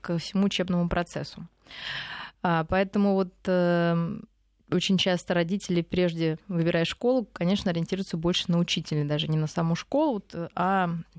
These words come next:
ищут первого учителя, такого, который бы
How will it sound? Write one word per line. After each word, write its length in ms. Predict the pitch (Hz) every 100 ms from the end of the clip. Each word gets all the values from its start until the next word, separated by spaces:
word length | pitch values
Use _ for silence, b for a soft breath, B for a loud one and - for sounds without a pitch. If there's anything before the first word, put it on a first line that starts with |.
| - -
ищут 320 | 190 196 -
первого 420 | 180 170 160 160
учителя, 540 | 170 - 262 - 220 185
такого, 400 | 165 - 233 220
который 420 | 165 160 190 190
бы 180 | 175